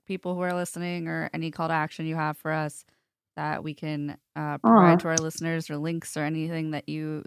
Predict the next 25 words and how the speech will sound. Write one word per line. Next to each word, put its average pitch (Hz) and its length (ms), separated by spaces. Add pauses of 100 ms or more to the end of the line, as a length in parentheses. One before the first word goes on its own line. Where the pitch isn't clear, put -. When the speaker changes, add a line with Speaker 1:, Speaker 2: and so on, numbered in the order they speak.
Speaker 1:
think 156 200
would 160 100
be 156 100
useful 156 360
for 151 400 (420)
our 165 100
people 165 320
to 170 140
know? 196 380 (600)
Speaker 2:
That's 349 160
a 381 60
cool - 180
idea. 175 300
Yeah, 247 340
thanks. 226 480
Um, 247 480 (400)
like 262 220
we 440 140
mentioned 370 400
before, 208 560
if 311 160
you 240 120
wanna 214 320
just, 262 220
like, 269 260